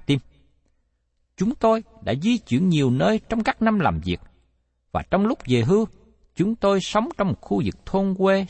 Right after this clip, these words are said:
trồng trọt. Tôi dạy trường Chủ nhật cho một lớp phụ nữ và chồng tôi làm chấp sự. Tôi không thể nói thay cho chồng tôi, nhưng tôi có sự hiểu biết trong trí, nhưng thiếu sự hiểu biết trong lòng.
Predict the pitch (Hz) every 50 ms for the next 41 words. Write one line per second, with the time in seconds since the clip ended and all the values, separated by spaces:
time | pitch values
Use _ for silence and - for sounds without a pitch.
0 | - - - 117 76 69 - - 80 - - _ _ _ _ _ _ _ _ _
1 | _ _ _ _ _ _ _ - 262 254 180 127 110 127 143 - - 156 135 120
2 | - 254 330 320 165 123 - - _ - - 220 139 - - 185 240 - - -
3 | - 123 117 127 127 117 101 104 139 160 - - _ _ _ - 101 - - -
4 | 120 90 - - - 196 214 185 143 - - - - - 220 - - - - -
5 | - - _ _ _ _ _ _ _ _ _ _ _ _ _ _ _ _ _ _
6 | _ _ - 175 196 190 - - 233 226 214 - - - - - - - - -
7 | - 349 349 - _ _ _ _ - - 196 202 208 214 190 - 208 - - 135
8 | - - - - 123 147 143 - _ _ _ _ _ _ _ _ _ _ _ _
9 | _ _ _ 165 185 226 247 240 - - - - 247 254 247 240 226 - - 262
10 | 359 349 302 - - - - 98 90 73 82 82 85 110 156 180 208 269 381 -
11 | - - _ _ - 220 220 208 - - 233 233 320 - - _ _ _ _ _
12 | _ 151 175 208 208 196 - - - 269 359 392 359 - - - 95 - - 170
13 | 165 98 - 165 220 349 - _ 226 214 202 143 87 78